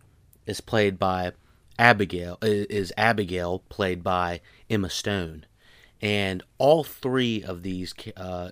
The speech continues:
of these actresses are absolutely stunning in this movie. If you have any interest in, like, eighteenth sty-, eighteenth century kind of Victorian style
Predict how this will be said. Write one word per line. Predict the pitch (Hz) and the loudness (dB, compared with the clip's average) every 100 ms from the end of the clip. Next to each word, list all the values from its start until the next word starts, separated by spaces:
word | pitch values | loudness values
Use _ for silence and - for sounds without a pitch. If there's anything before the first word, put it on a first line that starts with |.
| - | -12
of | - 101 | -10 -6
these | 98 98 - - _ | -4 -6 -8 -14 _
actresses | - 107 - 87 - 90 85 - - - _ | -2 -2 -2 -8 -10 -10 -10 -16 -20 -20 _
are | - 98 101 - - | 0 0 0 -4 -2
absolutely | 110 107 - - 95 98 101 90 95 | 0 0 -2 -6 -2 -2 -2 -4 -6
stunning | - - 120 117 113 107 104 | -6 -2 2 2 2 0 -2
in | 98 95 | -4 -4
this | 92 90 - | -4 -4 -6
movie. | 95 90 80 82 - - - - | -4 -4 -6 -12 -16 -20 -14 -8
If | 101 | -6
you | 120 | -2
have | 120 113 101 - - - _ - | 0 0 -2 -12 -20 -20 _ 0
any | 147 151 | 4 4
interest | 117 113 - 123 - | 2 -2 -2 -6 -4
in, | 104 | -4
like, | 98 90 - | -4 -6 -4
eighteenth | 110 107 - 110 | -6 -4 -6 -6
sty-, | - - 98 98 - | -6 -8 -6 -8 -8
eighteenth | 120 123 - 120 | -4 -4 -2 -4
century | - - 107 - 107 104 98 | -4 -8 -8 -6 -6 -4 -4
kind | 101 104 | -4 -4
of | 95 | -4
Victorian | 98 - 107 107 104 101 | -8 -8 -4 -2 -2 -4
style | 98 - 98 98 98 95 | -6 -10 -6 -4 -4 -6